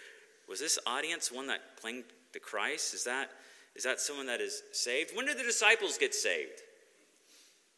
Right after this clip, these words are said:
I don't know. Took plenty of classes. <laughs> So I don't want us to get caught up in the weeds. Instead, I want us to ask this question. What is the salvation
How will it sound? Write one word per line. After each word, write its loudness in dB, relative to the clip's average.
I -12
don't -10
know. -8
Took -6
plenty 0
of -2
classes. -6
<laughs> -18
So 0
I 4
don't 4
want 6
us 4
to 4
get 4
caught 6
up 2
in -2
the 0
weeds. 4
Instead, 6
I 4
want 6
us 8
to 4
ask 8
this 4
question. 4
What -2
is -2
the -4
salvation 0